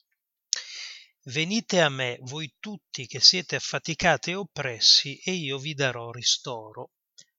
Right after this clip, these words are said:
Prendete il mio giogo sopra di voi e imparate da me, che sono mite e umile di cuore, e trovate ristoro per la vostra vita.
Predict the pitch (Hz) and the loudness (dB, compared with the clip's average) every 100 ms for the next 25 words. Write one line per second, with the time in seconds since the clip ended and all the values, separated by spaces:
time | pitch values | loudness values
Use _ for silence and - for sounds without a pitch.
0 | _ - 135 131 131 160 139 139 123 123 | _ -8 -8 -4 0 0 0 -6 -10 -12
1 | 120 139 143 131 120 - 143 147 147 143 | -10 -8 -8 -8 -4 -4 -4 -6 -6 -6
2 | 180 180 139 127 143 135 139 147 143 139 | -4 -2 -2 0 2 2 2 0 -2 -2
3 | 123 120 - - 156 147 151 170 - 170 | -6 -10 -8 -6 -6 -10 -10 -12 -8 -6
4 | 143 151 156 135 135 131 - 156 131 127 | -6 -8 -10 -8 -10 -10 -8 -8 -6 -4
5 | 165 196 - - - - - - 147 - | -6 -6 -16 -16 -14 -12 -14 -12 -10 -8
6 | 165 180 170 151 151 - - 180 190 185 | -6 -4 -2 -2 2 2 2 -4 -6 -8
7 | 156 143 139 131 - - 139 120 120 _ | -8 -6 -6 -4 -4 -4 -6 -10 -16 _
8 | - | -12